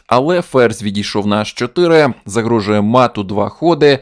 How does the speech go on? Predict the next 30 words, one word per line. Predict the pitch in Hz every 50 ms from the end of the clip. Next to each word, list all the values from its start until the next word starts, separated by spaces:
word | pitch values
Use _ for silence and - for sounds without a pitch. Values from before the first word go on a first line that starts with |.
| - - -
б'є | 110 101 117 127 156 202 208 180
на | 156 135 123
Ж | 110 123 120
шість | - - - 113 107 - - -
Лу | 120 123 135 131
Шанлей, | - - 131 135 139 151 180 190 190 175 156 - -
і | - 156 170
тут | _ - 208 202 202 - -
нескладна | 113 120 143 165 165 - - - 127 123 120 117 117 110 107
комбінація. | - 101 101 98 101 98 101 - 90 98 - - - - - - - - - -
Знищуємо | - 107 101 117 151 143 117 - - - 98 98 98 104 110 -
слона | - - - - 120 120 113 104 101 101 101 - -
Ф | 107 - - - -
три, | 175 180 185 185 170 - _ _ _ _ _ _
шах, | _ - - - - 151 127 101 82 - - - _ _
король | - 113 110 107 107 101 98
Ф | 98 - -
сім, | - - - 165 175 170 147 120
слон | - - - 165 170 170 170 165 151 135
С | - - 127
чотири | - - - 123 - - 165 160 143 131 117
з |
загрозою | 101 101 113 120 113 117 120 120 117 104 110 113 110 107
відкритого | 104 113 107 - - - 113 110 - 107 104 104 104
шаху, | - - 113 104 101 - - 95 98 - _ _ _ _ _ _ _
король | - 123 123 127 123 113
тікає | 98 - - 104 - 113 107 107 107
на | 107 110 117 123
Ф | 127 -
вісім | 151 165 196 190 - - 170 156 143